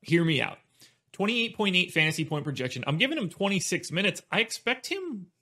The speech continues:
to be in the closing lineup for the Clippers. He's going to thrive in that role. He's the perfect center nowadays in the N B A. Again, twenty-six minutes, uh, north of twenty percent usage rate.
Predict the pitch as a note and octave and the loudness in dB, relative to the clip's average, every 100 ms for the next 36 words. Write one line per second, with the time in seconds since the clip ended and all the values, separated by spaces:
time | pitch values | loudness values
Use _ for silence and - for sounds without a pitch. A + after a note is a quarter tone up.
0 | _ _ G#3 C#3 G3 A#3+ G#3 - _ F#3 | _ _ -4 -2 -4 -4 -8 -14 _ 0
1 | A3+ B3 - D#3+ F#3 A#3 G#3 C3+ F3+ G3 | 2 2 0 2 2 2 2 4 4 2
2 | - - G3 A3 - - A#3+ C3 A#2+ - | -4 0 2 4 0 0 2 2 -4 -8
3 | _ _ _ _ - E3+ B3+ F#3+ B3 G4+ | _ _ _ _ -8 -4 -4 -2 -2 0
4 | A#3 C#3 - - D#3+ A#3 A#3+ C#3 - D#3+ | 0 -2 -2 -4 2 4 4 2 2 4
5 | D#3 C#3 G3+ F3 G#3 E4 E4 - D#3+ E3+ | 4 4 4 4 4 -2 -6 -2 -2 0
6 | D#3+ - - _ _ - C#3+ C#3+ B2 G2 | -2 -2 -16 _ _ -2 0 2 -2 -6
7 | _ _ B2 B2+ C3+ D3 C#3 C3+ B2+ B2 | _ _ 0 4 6 6 6 8 6 2
8 | - D3+ C3+ C3 C#3 A#2+ A#2+ A#2+ A#2+ - | -2 0 0 0 0 2 2 4 2 -4
9 | - C3+ G#2+ - G3+ G#3+ G#3+ - E3+ F3 | -6 -2 -2 0 0 4 2 2 0 0
10 | E3+ - - - C#3 D#3+ G#3 A#3+ - G#3 | -2 -10 -8 2 4 6 4 2 0 2
11 | G3 F#3+ G3 E3+ D3+ D#3+ D#3+ C#3+ E3 E3 | 4 2 0 0 0 -2 -2 0 0 0
12 | - | -6